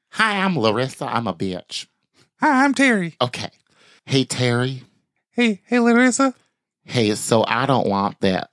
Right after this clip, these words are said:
Speaker 1: scumbag Timothy getting any more of my stuff. So I'm gonna need you to go rent me one of those U-Haul sheds, but I need you to put it in your name."
Speaker 2: "Oh, so the government can't find it and make you give it to your husband?"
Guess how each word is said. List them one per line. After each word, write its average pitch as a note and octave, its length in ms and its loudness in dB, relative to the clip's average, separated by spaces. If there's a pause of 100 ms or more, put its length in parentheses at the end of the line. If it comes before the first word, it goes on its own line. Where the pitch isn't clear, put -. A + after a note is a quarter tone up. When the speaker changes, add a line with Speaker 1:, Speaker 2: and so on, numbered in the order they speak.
(140)
Speaker 1:
scumbag F#2+ 840 0
Timothy G2+ 500 0
getting G2 360 -2
any G2+ 280 0
more G#2 300 2
of G2 180 2
my G2 300 -2
stuff. G#2+ 760 -2 (540)
So - 320 0
I'm C#3+ 240 0
gonna A#2+ 240 4
need G#2 280 -2
you G#2 140 0
to G2 80 0
go G2 200 0
rent G2+ 400 -4
me G2+ 120 -4
one F#2+ 220 -4
of F#2+ 120 0
those F#2 340 -2
U-Haul A2+ 540 0
sheds, A2+ 840 -2 (420)
but G#2 140 2
I G2+ 100 4
need A2 280 0
you G#2+ 80 4
to F#2+ 80 2
put G#2+ 220 0
it F#2 120 2
in F#2+ 100 -6
your F#2 200 -2
name." E2+ 460 -6 (360)
Speaker 2:
"Oh, A#3 320 2
so G3 140 -2
the G3 100 0
government A3 420 2
can't A3 220 0
find G#3+ 300 0
it A3 40 0
and G3+ 80 -4
make G#3 180 -4
you G3 60 -4
give G3+ 140 -2
it A3 100 2
to G3+ 80 -2
your G3 80 2
husband?" B3 680 2